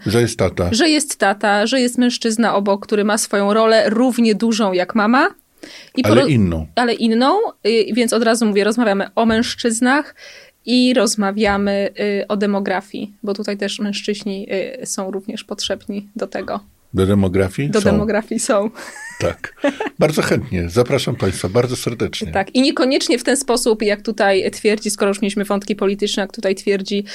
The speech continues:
Speaker 2: Lewica, że kobi-, że mężczyzna to też może urodzić, bo chyba nie,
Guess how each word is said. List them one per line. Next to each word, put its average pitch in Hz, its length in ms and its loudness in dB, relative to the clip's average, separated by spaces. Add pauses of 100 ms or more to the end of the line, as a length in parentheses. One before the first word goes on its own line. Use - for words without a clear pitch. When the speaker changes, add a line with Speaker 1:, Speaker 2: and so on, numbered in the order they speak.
(160)
Speaker 2:
Lewica, 226 380 2
że 196 120 0
kobi-, 196 480 -6
że 202 180 0
mężczyzna 202 720 0
to 202 140 -4
też 254 240 -4
może 202 240 0
urodzić, 190 500 -2
bo 208 180 -4
chyba - 760 -10
nie, 190 380 -8